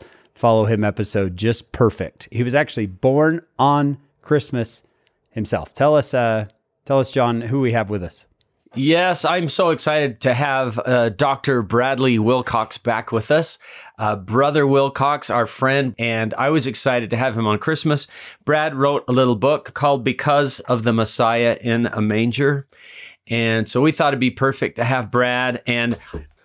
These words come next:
Speaker 2: many of you are, have already heard him. I'm just going to read his bio again, a, a short one in the back of this book.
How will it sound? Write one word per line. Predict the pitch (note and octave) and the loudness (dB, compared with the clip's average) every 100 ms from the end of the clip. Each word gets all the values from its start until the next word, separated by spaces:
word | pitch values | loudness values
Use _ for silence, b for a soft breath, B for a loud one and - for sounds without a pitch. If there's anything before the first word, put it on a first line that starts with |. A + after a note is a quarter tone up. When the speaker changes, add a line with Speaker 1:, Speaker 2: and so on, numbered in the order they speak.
| - | -2
Speaker 2:
many | F3+ A3+ | 0 2
of | G3 | 2
you | G3 | 2
are, | F3 D#3 B2 | 4 2 0
have | C#3+ | 0
already | D3 D#3 | 2 2
heard | C3 D3 | 2 0
him. | C3+ C#3+ | 2 2
I'm | C3 B2 | 2 0
just | C#3+ - | -2 -2
going | D3+ C#3+ | 0 0
to | B2+ | 0
read | A#2 C3 B2 | 0 0 2
his | B2+ A#2 | 0 0
bio | - A#2+ A#2 A#2 | -4 -4 0 0
again, | A#2 A#2 B2+ C3 | 2 2 0 0
a, | G#2+ - | -2 -2
a | A#2 | -4
short | - A#2+ E2+ | 0 2 2
one | A#2+ | 2
in | |
the | A2 | 0
back | A2+ A2 | -2 -4
of | - | -4
this | A2 | -2
book. | - D#3+ G#3 | 0 0 -2